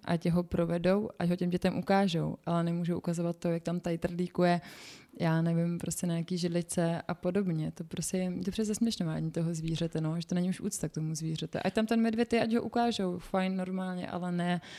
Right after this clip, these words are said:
že bude mít zase sukničku a jezdit na kole. To je přijde nepřirozený pro to zvíře úplně.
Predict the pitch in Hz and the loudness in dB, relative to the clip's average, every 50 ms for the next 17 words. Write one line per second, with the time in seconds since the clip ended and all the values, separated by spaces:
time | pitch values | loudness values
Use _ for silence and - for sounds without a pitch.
0 | - - - - - - _ - 170 180 185 175 170 165 185 185 185 180 175 175 | -14 -16 -16 -18 -20 -16 _ -4 2 4 4 4 4 2 0 0 2 2 2 2
1 | 180 170 - 190 180 - - 165 - 185 180 165 - - 190 196 180 - 190 185 | 0 2 2 2 2 2 0 0 2 2 2 2 2 4 6 6 6 6 4 4
2 | - 180 170 - - 190 170 156 156 156 - 185 175 - - 180 170 170 - - | 4 2 2 2 2 2 2 2 0 0 0 -2 0 2 4 4 4 4 6 6
3 | 190 180 170 165 170 165 165 156 - - - - 165 165 170 165 165 165 - 175 | 8 8 8 8 8 6 4 2 0 -4 -6 -6 -4 -4 -2 -2 -2 -2 -2 -2
4 | 165 160 - 175 165 165 160 160 | -4 -4 -2 0 0 2 2 0